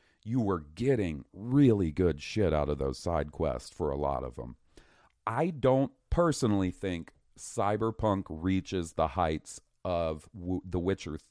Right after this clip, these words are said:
Three quite. It, it doesn't quite get there, but there are some incredibly strong moments in the writing of this game.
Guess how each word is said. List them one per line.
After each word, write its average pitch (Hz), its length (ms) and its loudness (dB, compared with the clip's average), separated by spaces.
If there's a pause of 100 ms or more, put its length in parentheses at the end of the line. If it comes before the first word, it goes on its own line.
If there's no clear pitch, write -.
Three 98 560 0 (1500)
quite. 104 460 0
It, 85 160 -2
it 101 200 2
doesn't 120 300 4
quite 104 260 2
get 113 200 0
there, 82 160 2
but 90 260 -2
there 82 220 2 (140)
are 85 500 4 (320)
some 101 480 2
incredibly 80 640 0
strong 73 420 0
moments 73 640 -4
in 78 140 -4
the 71 60 -4
writing 71 380 0
of 65 140 -8
this 67 180 -6
game. 64 340 -8